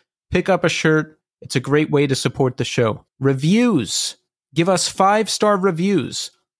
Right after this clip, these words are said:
on Apple Podcasts and Spotify. Hit that five-star button if you haven't done it yet. You can write a review on Apple Podcasts, and you can leave feedback on Spotify. And Tommy,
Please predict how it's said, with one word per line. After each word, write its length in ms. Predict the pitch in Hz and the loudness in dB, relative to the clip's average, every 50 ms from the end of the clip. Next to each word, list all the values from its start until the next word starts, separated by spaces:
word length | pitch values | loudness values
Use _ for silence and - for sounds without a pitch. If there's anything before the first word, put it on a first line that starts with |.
| _ _ _ | _ _ _
on 160 | 143 143 143 | 0 0 2
Apple 340 | - 160 160 160 160 175 156 | 2 0 0 2 0 -2 -4
Podcasts 920 | - - 156 151 151 147 - - 160 151 147 - - - - - - - _ _ _ _ | 0 0 2 2 2 0 -2 -2 0 0 0 -2 -6 -8 -10 -12 -12 -12 _ _ _ _
and 160 | - 143 147 | 0 0 0
Spotify. 720 | 139 - - - 147 139 139 127 - - - 104 92 92 - _ _ _ _ _ _ _ _ _ _ | 0 -2 -2 0 2 2 2 0 -2 0 0 0 0 -2 -6 _ _ _ _ _ _ _ _ _ _
Hit 160 | - 156 156 | -2 0 2
that 180 | - 170 175 160 | 2 0 0 2
five-star 500 | - 180 180 175 165 - - - 180 170 | 2 2 2 2 0 0 0 2 2 2
button 320 | 151 165 170 - - 143 | 2 2 0 0 -2 -4
if 100 | 123 - | -4 -2
you 60 | 135 131 | 0 0
haven't 280 | 139 139 147 139 123 | 0 0 0 -2 0
done 200 | 139 139 139 143 | 0 0 0 0
it 80 | 143 - | 0 -2
yet. 300 | - 147 143 143 - _ _ _ _ | -2 -2 -2 -2 -4 _ _ _ _
You 80 | 151 151 | -2 0
can 240 | - 156 143 135 | 0 0 0 2
write 240 | 139 156 160 175 165 | 2 2 2 4 2
a 40 | 175 | 2
review 460 | 170 175 165 151 160 170 165 160 160 | 2 2 2 2 2 2 4 4 4
on 80 | 156 151 | 2 2
Apple 260 | 151 151 - 156 143 | 2 0 0 -2 -4
Podcasts, 960 | - - 156 147 147 143 139 - - 151 143 143 139 - - - - - - _ _ _ _ _ _ _ _ | -2 0 0 2 2 0 0 -2 0 0 0 0 -2 -4 -6 -8 -8 -10 -10 _ _ _ _ _ _ _ _
and 140 | - 131 139 | 0 2 2
you 80 | 147 139 | 2 2
can 240 | - 156 139 135 | 2 0 0 2
leave 200 | 147 156 156 147 | 4 2 2 2
feedback 680 | - - 170 170 160 147 131 123 113 110 107 - - - _ _ _ _ | 0 0 0 2 2 0 0 0 0 0 -2 -6 -14 -16 _ _ _ _
on 120 | - 135 127 | -2 -2 -2
Spotify. 720 | - - - 139 131 131 120 117 - - 110 98 98 - _ _ _ _ _ | -2 -2 0 2 2 2 0 -2 -2 -4 -4 -4 -4 -8 _ _ _ _ _
And 160 | - 120 113 | -8 -6 -6
Tommy, 540 | - - - 185 208 208 180 123 - - | -2 0 0 2 2 2 0 -2 -4 -6